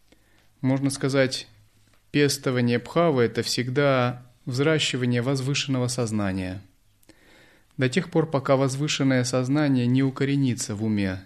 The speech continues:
и пока оно не вытеснит все другие нечистые бхавы, обыденные, мирские. Сознание святого или сознание божества — это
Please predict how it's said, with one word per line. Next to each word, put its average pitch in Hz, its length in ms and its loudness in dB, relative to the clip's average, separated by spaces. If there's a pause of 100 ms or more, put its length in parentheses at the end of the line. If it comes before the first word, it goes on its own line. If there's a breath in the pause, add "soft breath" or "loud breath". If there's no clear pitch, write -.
(200)
и - 40 -20
пока 131 340 0
оно 135 240 2
не 143 240 0
вытеснит 135 560 0
все - 260 -2
другие 123 680 -2 (100)
нечистые 131 680 -2
бхавы, 98 540 -4 (220)
обыденные, 107 720 -2
мирские. 98 680 -6 (1700 soft breath)
Сознание 151 800 4
святого 160 600 2
или 127 100 4
сознание 131 560 2
божества — 131 580 -2
это 117 460 0